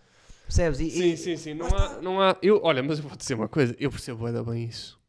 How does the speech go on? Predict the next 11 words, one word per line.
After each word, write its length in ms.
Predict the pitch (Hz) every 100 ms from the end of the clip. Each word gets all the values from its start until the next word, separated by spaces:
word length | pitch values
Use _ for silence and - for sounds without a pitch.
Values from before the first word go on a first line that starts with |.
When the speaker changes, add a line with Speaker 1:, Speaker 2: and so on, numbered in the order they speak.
| _ _ _ _ -
Speaker 2:
Eu 840 | 165 156 151 147 147 143 139 131 _ _ _ _ _ _ _ _ _ _ _ -
Speaker 1:
Como 120 | 147
assim? 280 | 117 92 87 - _ _ _ _ _ _ _ _ _ - _
Speaker 2:
Custa-me 420 | 208 202 - 196
muito, 480 | 190 160 143 165 196 _ _ _ _ _ _ _ _ _ _ _ _
ahm, 640 | 147 147 143 139 135 131 131 _ _ _ _
dar 400 | - 147 147 147
aval 400 | 143 135 156 147
a 40 |
uma 200 | 143 143
coisa 600 | 139 143 135 127 131 143